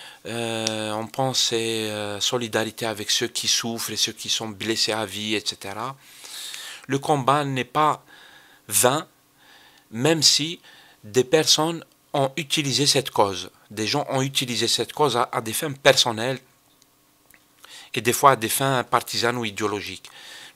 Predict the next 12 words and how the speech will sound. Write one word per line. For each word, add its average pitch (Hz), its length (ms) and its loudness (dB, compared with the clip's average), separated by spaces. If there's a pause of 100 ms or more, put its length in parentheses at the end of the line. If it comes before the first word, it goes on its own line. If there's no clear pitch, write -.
(840)
Mais 147 320 4 (100)
on 120 140 -2
a 110 80 0
quand 131 140 2
même 127 200 2
avancé. 107 420 -2
Les 104 120 -8
gens 117 160 -4
ne 120 80 -4
sont 110 200 -2
pas - 220 -2
morts. 123 300 -2